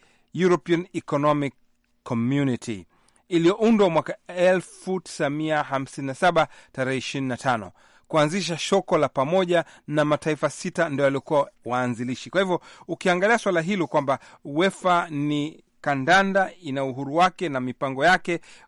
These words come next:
labda ukiangalia swala la wachezaji na sheria za wachezaji kutoka upande mmoja kwenda kwingine,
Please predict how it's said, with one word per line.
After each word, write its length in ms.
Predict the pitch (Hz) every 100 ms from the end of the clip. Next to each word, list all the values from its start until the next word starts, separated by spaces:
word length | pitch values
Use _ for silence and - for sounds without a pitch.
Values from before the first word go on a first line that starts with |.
| - - -
labda 520 | 147 185 208 202 190
ukiangalia 680 | 160 - 156 156 165 165
swala 420 | 143 - 170 165 151
la 260 | 143 139 - -
wachezaji 1500 | 123 139 139 135 156 - - 139 113 104 151 151 151 147
na 120 | 131
sheria 460 | 123 131 131 147 135 - - -
za 100 | 131
wachezaji 500 | 139 - 131 147 147
kutoka 220 | 127 131
upande 240 | 139 135 131
mmoja 320 | 139 147 139
kwenda 220 | 143 131
kwingine, 360 | 127 131 147